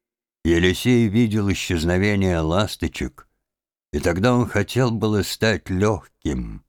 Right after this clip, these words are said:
малосознательным телом птицы — но теперь он уже не думал,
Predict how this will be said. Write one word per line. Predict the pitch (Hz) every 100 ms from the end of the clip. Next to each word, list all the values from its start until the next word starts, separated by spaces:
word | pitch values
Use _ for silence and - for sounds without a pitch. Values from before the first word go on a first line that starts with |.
| _
малосознательным | 78 80 110 101 - 101 87 92 110 101 104 104 98
телом | 85 - 98 90 87
птицы — | 73 - 95 104 - - 71 - _ _ _ _ _ _ _ _ _
но | 78 87 190
теперь | - 123 - 151 127
он | 101
уже | 101 76 92
не | 95 85
думал, | 73 67 90 104 87 82 69 64